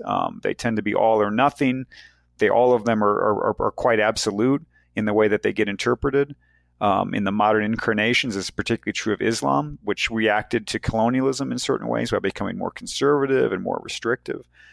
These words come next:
And it, yeah, so it's, you know, that's, it's fundamental to what's going on in Egypt and, and, and to why it's hard to enact change, because so many things are tied to faith.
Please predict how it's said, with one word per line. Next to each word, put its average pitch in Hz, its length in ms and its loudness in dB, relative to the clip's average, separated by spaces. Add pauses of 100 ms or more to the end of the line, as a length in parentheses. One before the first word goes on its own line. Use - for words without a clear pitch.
(260)
And 117 160 -2
it, 117 100 -2
yeah, 120 240 4
so 127 240 0
it's, - 300 -4
you 127 80 0
know, 110 80 2
that's, 123 300 2
it's - 180 -4
fundamental 120 800 2 (420)
to 110 160 2
what's 101 240 2
going 98 240 -2
on 98 160 0
in 90 100 -6
Egypt 98 440 -4
and, - 300 -12
and, 50 240 -6
and 101 200 -8
to - 100 -8
why 98 140 0
it's - 100 -4
hard 107 300 -2
to 101 160 -10
enact - 320 -8
change, - 420 -4
because - 240 -8
so 123 140 2
many 107 120 0
things 101 280 -6
are 104 80 -6
tied - 320 -4
to - 60 -12
faith. - 520 -4